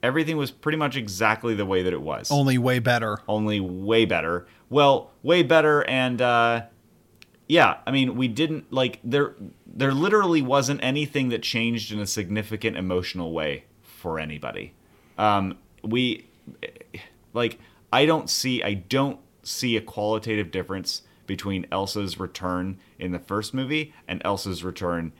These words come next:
Speaker 1: in the second movie.
Speaker 2: Yeah.
Speaker 1: They're the same.
Speaker 2: Yeah.
Speaker 1: And, and the fears of everybody are also the same. And the stakes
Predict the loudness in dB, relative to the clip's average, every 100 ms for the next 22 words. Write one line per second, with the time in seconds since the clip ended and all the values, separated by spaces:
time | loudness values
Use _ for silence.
0 | _ -6 -4 -4 -4 -8 -10 -10 -10 -6
1 | -8 -6 -6 2 4 4 -2 -4 -6 -8
2 | -8 -8 -10 -18 0 4 4 2 -2 _
3 | _ _ -4 -2 0 -2 -2 0 4 4
4 | 2 0 -6 -10 _ _ _ _ _ 2
5 | 4 2 0 0 0 2 2 2 0 -8
6 | _ _ _ _ _ _ _ 6 6 6
7 | 2 2 2 2 -2 _ -12 -2 0 0
8 | 0 -4 -10 -20 _ -20 _ 0 2 4
9 | 2 -4 _ -4 -2 -2 4 4 4 -4
10 | -4 -4